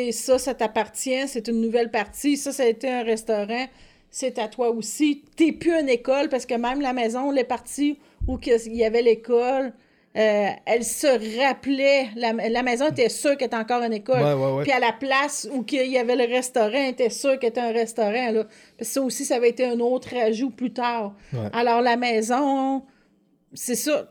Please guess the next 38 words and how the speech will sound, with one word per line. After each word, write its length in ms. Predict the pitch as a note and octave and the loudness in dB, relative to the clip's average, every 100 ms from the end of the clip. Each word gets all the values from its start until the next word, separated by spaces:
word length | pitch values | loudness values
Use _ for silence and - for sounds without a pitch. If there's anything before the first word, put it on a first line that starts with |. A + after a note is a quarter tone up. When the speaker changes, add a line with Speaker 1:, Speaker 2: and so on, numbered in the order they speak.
| - | -12
Speaker 1:
Comment 380 | - C4+ C4+ D#4 | 0 2 4 2
veux-tu 540 | C#4+ C4 G#3+ - D4 D#4+ | 2 -2 -4 -6 -2 0
faire 280 | D#4 D4 | 2 0
une 120 | C#4 A#3+ | 0 -4
synergie 880 | - D4+ D4 C4+ A#3 A#3 B3 D#4 D#4 | -4 0 0 0 -2 -2 2 2 2
que 140 | C4 | -2
tu 180 | B3 - | -2 -6
penses 400 | C4 C#4+ C#4 - | -4 -2 -2 -4
que 120 | C4 | -8
t'es 220 | B3 B3 | -6 -6
ça, 460 | A3 - C#4 C#4+ D4 _ _ | -6 -6 -4 -4 -4 _ _
t'es 180 | - B3+ | -6 -6
ça, 240 | - D4 D4+ | -4 -6 -6
pis 180 | D4 | -4
t'es 60 | B3+ | -6
ça ? 300 | A3 D#4 D#4+ - _ _ | -2 -2 -2 -6 _ _
Puis 120 | A3 | -6
là, 120 | B3+ D4 | -4 -2
faut 180 | D4 C#4 | -4 -6
que 60 | _ - | _ -6
tout 160 | E4 D#4+ - | -4 -4 -6
que 100 | C#4 | -6
tu, 460 | C4+ - C#4 C4 C4 _ _ _ | -6 -4 -4 -4 -10 _ _ _
cette 180 | - D4+ | -4 0
énergie-là 600 | C#4+ A#3+ A3 C4+ C#4 D4 | 0 -2 -4 -4 -2 -2
circule 540 | D4+ - - D4+ D4 | -2 -2 -2 -4 -2
dans 120 | C4+ | -4
la 60 | B3+ | -4
maison, 440 | B3 A3+ B3 D#4 | -2 -2 -2 -2
alors 280 | C4+ A3+ A#3+ | 0 -2 -2
ça 120 | C4+ | -6
fait 160 | B3 A#3 | 0 0
juste, 240 | A#3 B3+ | 0 -8
juste 180 | C4 B3 | -6 -8
brouiller, 440 | G#3+ G#3 B3 B3 C#4 | -8 -8 -6 -6 -8
puis 100 | C4 | -6
les 180 | A#3 | -4
ondes. 80 | B3+ | -4